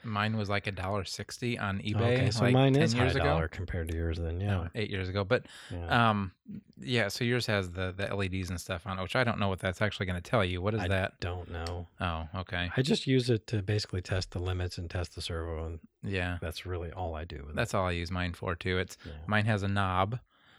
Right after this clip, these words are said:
Speaker 1: and then you can set it between manual, uh, auto,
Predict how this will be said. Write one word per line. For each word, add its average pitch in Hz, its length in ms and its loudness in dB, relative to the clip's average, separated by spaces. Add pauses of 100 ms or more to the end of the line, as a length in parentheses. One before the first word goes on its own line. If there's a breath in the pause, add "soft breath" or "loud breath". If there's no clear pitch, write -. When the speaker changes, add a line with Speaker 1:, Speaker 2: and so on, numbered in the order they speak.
(140 soft breath)
Speaker 1:
and 107 160 -2
then 98 160 2
you 92 120 0
can 95 160 -2
set 107 160 2
it 101 100 0
between 98 380 -2
manual, 107 680 0 (240)
uh, 90 400 -6 (140)
auto, 110 560 4